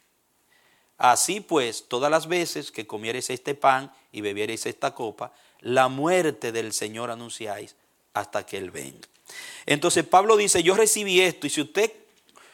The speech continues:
relaciona eso con lo que dijo Jesús en la cena en Mateo capítulo veintiséis, es la misma cosa.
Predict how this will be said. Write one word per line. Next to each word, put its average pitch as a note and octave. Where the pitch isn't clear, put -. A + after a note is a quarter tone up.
relaciona F#3+
eso G3+
con F3
lo E3+
que D#3+
dijo E3+
Jesús E3
en D#3+
la D#3
cena B2
en A#2
Mateo B2+
capítulo B2
veintiséis, A#2
es C3+
la E3+
misma F3
cosa. -